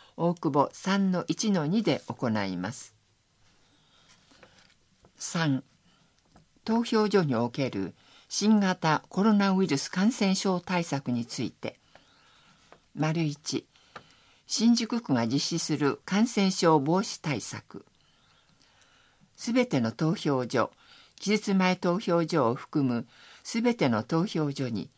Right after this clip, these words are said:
消毒用アルコールを設置します。投票所の職員は、マスクを着用し、手洗い及び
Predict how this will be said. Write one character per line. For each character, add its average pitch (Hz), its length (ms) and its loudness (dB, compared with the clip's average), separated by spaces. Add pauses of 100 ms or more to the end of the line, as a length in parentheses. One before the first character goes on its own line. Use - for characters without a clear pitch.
(540)
消 208 280 0
毒 196 260 2
用 170 220 6
ア 151 100 2
ル 190 120 -2
コ 175 240 -2
ー 160 40 0
ル 165 120 0
を 165 60 -2
設 135 320 -4
置 113 40 -4
し - 140 -6
ま 95 160 -2
す。 - 200 -18 (2000)
投 214 200 0
票 196 240 2
所 180 140 2
の 175 100 2
職 185 320 -4
員 123 240 2
は、 98 200 -2 (520)
マ 202 180 0
ス - 160 -4
ク 139 100 -2
を 110 80 -2
着 135 340 -6
用 113 220 0
し、 - 320 -8 (600)
手 185 160 2
洗 165 260 2
い 107 140 -2
及 151 320 0
び 135 260 2